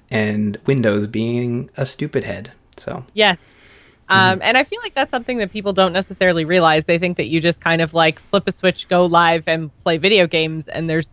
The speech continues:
Speaker 2: so, so much more to it than that.
Speaker 1: Hmm.
Speaker 2: Um, there's a lot of stuff that goes on behind the scenes with,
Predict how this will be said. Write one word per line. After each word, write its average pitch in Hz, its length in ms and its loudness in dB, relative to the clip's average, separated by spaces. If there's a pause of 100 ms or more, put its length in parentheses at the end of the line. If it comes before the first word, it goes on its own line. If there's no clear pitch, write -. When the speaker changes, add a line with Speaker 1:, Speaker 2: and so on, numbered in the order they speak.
Speaker 2:
so, 190 380 6
so 185 200 0
much 185 220 0
more 190 200 2
to 226 160 0
it 220 120 2
than 233 160 2
that. 240 320 2 (200)
Speaker 1:
Hmm. 208 180 -2
Speaker 2:
Um, 170 440 2 (180)
there's 190 200 2
a 190 60 4
lot 175 380 6
of 175 60 -6
stuff 170 220 -4
that 175 60 -6
goes 165 200 -2
on 165 220 -2
behind 160 320 -2
the 160 60 -2
scenes 156 440 -8
with, 175 220 2